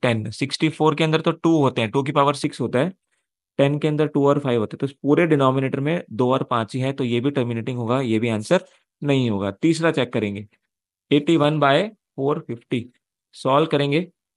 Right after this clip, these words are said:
नाइन नाइन जा, नाइन फ़ाइव जा, तो नौ बटे पचास, पचास के अंदर पाँच और दस है, जो कि फिर से पाँच into दो, तो देखिए, दो और पाँच आ रहे हैं, तो ये भी टर्मिनेटिंग होगा, तो ये तीनों में से कोई भी आंसर नहीं हो सकता।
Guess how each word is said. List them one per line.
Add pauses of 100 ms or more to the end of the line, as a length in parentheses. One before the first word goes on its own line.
(260)
नाइन
नाइन
जा, (180)
नाइन
फ़ाइव
जा, (500)
तो
नौ
बटे
पचास, (420)
पचास
के
अंदर
पाँच
और
दस
है, (600)
जो
कि
फिर
से
पाँच
into
दो,
तो
देखिए,
दो
और
पाँच
आ
रहे
हैं,
तो
ये
भी
टर्मिनेटिंग
होगा,
तो
ये
तीनों
में
से
कोई
भी
आंसर
नहीं
हो
सकता।